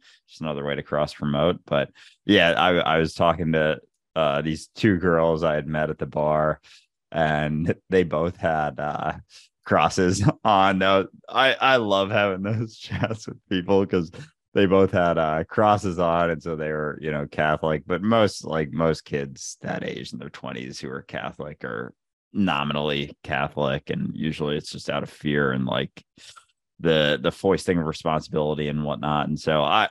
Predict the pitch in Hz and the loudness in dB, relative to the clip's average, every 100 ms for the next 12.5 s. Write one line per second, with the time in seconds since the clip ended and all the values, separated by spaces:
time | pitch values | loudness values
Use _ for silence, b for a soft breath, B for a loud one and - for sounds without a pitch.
0 | - 95 76 - - - - - 76 - | 0 0 0 -4 -6 -8 -12 -12 -8 -4
1 | 76 76 - - - 95 76 - B B | -4 -6 -12 -4 -2 0 -4 -12 B B
2 | B _ _ _ _ - 101 127 120 92 | B _ _ _ _ 2 4 6 4 4
3 | 123 127 123 120 98 82 90 87 131 156 | 4 6 4 4 0 0 2 4 2 2
4 | 196 208 294 - _ b b - 101 95 | 2 2 2 -4 _ b b -6 0 0
5 | 87 87 - 82 80 _ _ _ _ _ | 0 -6 -8 -8 -10 _ _ _ _ _
6 | _ - 87 110 147 - _ _ _ _ | _ -12 -4 0 0 -2 _ _ _ _
7 | - - 92 113 - 85 69 69 101 117 | -10 -2 0 0 -4 -6 -6 -4 0 2
8 | 117 135 78 - _ _ - 82 64 57 | 4 2 0 -10 _ _ 0 2 2 -4
9 | 57 64 - 78 80 _ _ - 78 78 | -10 -14 -8 -6 -6 _ _ -20 -6 0
10 | 127 - - 95 95 92 101 - 107 95 | 2 0 0 0 0 0 -2 -2 2 4
11 | 92 87 90 110 110 113 110 - 98 98 | 4 2 0 2 2 2 0 0 0 0
12 | 117 131 - - - | 0 -4 -8 -20 -20